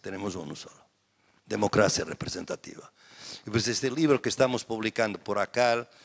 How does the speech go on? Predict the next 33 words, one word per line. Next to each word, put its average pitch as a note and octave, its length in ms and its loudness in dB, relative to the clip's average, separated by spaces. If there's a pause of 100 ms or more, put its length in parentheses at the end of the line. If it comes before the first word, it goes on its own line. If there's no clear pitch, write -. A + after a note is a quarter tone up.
(300)
que A2+ 80 -4
es G#2 100 -4
un A2 120 -6
libro G#2+ 280 -4
que G#2+ 120 -8
va A2+ 80 -2
a - 20 -2
salir G#2+ 400 -2 (100)
dentro F2+ 360 -12
de F2 160 -8
pocos G2+ 340 -12
meses, G#2+ 500 -6 (380)
de G#2+ 140 -4
un G2 60 -8
proyecto A2+ 440 -2
europeo G#2 440 2
que F#2+ 180 -6
acabo F#2+ 340 -2
de G2+ 120 -2
terminar, C3 680 2
se C#3 140 4
llama A#2+ 260 0
Demodiversidad, G#2 1040 -4 (800)
porque A2 300 -10
perdimos D3+ 540 -6
no F#3 160 0
solamente C#3+ 520 2
biodiversidad, E3 800 2
sino A#2+ 320 -4
también D3 400 -2 (520)
demodiversidad. F#2+ 1000 2 (920)
Y E3+ 100 0
ahí G3 360 4